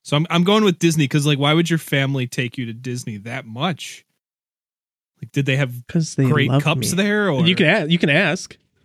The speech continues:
Speaker 1: That was a, that was an inside joke nobody's gonna get.
Speaker 2: Oh.
Speaker 1: I said, "Do they have great cups there?"
Speaker 2: Great cups.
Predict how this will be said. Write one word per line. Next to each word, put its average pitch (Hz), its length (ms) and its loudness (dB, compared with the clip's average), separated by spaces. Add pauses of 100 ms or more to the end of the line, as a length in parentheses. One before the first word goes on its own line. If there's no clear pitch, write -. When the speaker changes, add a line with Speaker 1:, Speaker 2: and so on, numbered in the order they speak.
(1040)
Speaker 1:
That 127 100 -6
was 120 100 -2
a, 104 120 -4
that 135 100 0
was 127 120 4
an 120 120 -2
inside 131 400 0
joke 110 280 -4
nobody's 113 420 0
gonna 107 180 -6
get. 101 280 -10 (2000)
Speaker 2:
Oh. 139 260 2 (840)
Speaker 1:
I 123 40 -8
said, 139 200 2
"Do 131 80 2
they 131 120 4
have 123 120 2
great 131 260 -2
cups - 340 -6
there?" 107 300 -10 (300)
Speaker 2:
Great - 260 -2
cups. - 520 -4